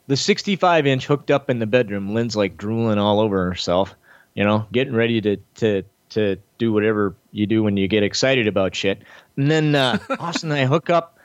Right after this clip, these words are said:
the seventy-five inch, and I'm like, "This is perfect. If I had gotten anything bigger, I would have been in trouble," right? It just, it just was, it just awesome, just big enough, right? So we hook it up, I turn it on, I take the remote,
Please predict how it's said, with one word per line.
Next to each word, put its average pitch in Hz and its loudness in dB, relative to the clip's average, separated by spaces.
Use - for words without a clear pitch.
the 147 -2
seventy-five 139 2
inch, 123 -2
and 120 -6
I'm 110 -4
like, 101 -6
"This 139 -2
is 160 -2
perfect. 131 -2
If 120 -2
I 107 2
had 92 -2
gotten 127 0
anything 147 0
bigger, 107 2
I 104 0
would 107 -2
have 104 -4
been 101 -2
in 92 -4
trouble," - -10
right? 123 2
It 131 0
just, 143 0
it - -4
just 147 2
was, 127 0
it 127 -2
just - -2
awesome, 101 0
just - -8
big 113 2
enough, 87 -4
right? 87 -6
So 156 0
we 139 2
hook 170 0
it 151 2
up, 127 0
I - -20
turn 139 -4
it 180 0
on, 120 0
I 76 -20
take 131 -10
the 165 -2
remote, 123 0